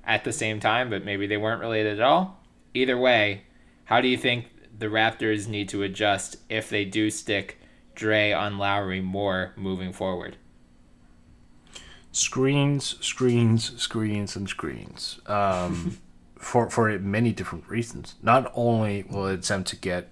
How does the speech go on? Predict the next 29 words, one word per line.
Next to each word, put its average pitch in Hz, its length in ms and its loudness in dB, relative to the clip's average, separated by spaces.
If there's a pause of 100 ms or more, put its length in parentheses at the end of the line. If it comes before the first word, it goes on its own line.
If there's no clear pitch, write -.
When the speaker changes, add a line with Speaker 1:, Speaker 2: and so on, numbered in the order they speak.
(120)
Speaker 2:
Kyle 107 300 4
more 92 260 0
open 95 340 -2
and, 90 220 -4
and 92 120 -4
maybe 95 240 -2
even 90 220 -2
give 92 200 -4
him, 95 140 -4 (120)
give 98 160 -6
him 95 100 -4
a 90 60 -4
pathway 90 580 -6 (260)
to - 100 -10
the 98 80 -8
lane, 90 380 -2 (760)
but 95 340 4 (300)
he - 320 -2
just 127 260 0
hitting 113 360 2
Draymond, 92 540 0 (340)
essentially, - 580 -4 (200)
through 104 260 0 (120)
a 101 160 -2
Speaker 1:
Mm-hmm. 92 120 -2
Speaker 2:
wide 92 280 0
variety 90 420 -2
of 78 100 -8
screens. 98 580 -4